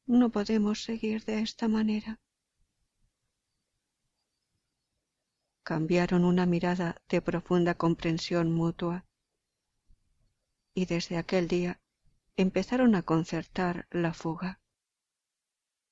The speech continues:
Y este concierto, esta trama para una aventura romántica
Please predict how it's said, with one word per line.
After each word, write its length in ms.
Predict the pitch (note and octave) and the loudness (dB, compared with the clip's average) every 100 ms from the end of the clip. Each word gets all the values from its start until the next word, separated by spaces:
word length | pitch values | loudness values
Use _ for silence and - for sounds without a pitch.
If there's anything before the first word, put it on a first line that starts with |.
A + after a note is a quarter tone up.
| _ _ _ _ _ _ _ _ _ _ _ _ _ | _ _ _ _ _ _ _ _ _ _ _ _ _
Y 160 | - G#3+ | -2 0
este 360 | A3+ - G#3+ G#3 | -2 0 -2 2
concierto, 760 | G3+ G3+ - G#3 G#3 G3+ G3 - _ _ _ _ _ _ _ | 2 2 0 0 0 -4 -4 -10 _ _ _ _ _ _ _
esta 380 | B3 A#3+ - G3+ | -4 -4 -2 -2
trama 540 | - G3 A#3 F3+ F3+ - _ | 2 4 6 6 2 -4 _
para 280 | - E3+ E3 | 0 2 4
una 220 | F#3+ G3 | 4 4
aventura 540 | E3+ E3 D#3+ F#3+ F#3 E3+ | 4 2 2 4 4 4
romántica 840 | E3 E3+ F#3+ F3 - - F3 | 4 4 4 2 -4 -2 -4